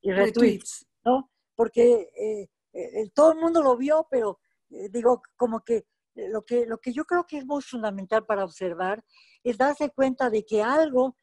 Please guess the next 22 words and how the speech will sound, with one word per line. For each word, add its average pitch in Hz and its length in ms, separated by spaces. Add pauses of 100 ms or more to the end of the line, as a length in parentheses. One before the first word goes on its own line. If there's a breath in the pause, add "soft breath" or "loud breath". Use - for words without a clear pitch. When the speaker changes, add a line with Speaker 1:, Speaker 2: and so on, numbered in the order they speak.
(360)
Speaker 1:
tiene 269 240
un 269 160
carácter 240 560
muy 285 220
particular 185 880 (340)
y 202 100
que 240 60
uno 277 180
lo 262 160
puede 277 160
asociar 247 560 (240)
con 233 220
otra 294 300
cosa 240 480 (280)
que 220 100
tiene 247 220
un 247 80
carácter 220 440
muy 233 160
particular. 165 680 (160 soft breath)
Es 208 120
decir, 240 200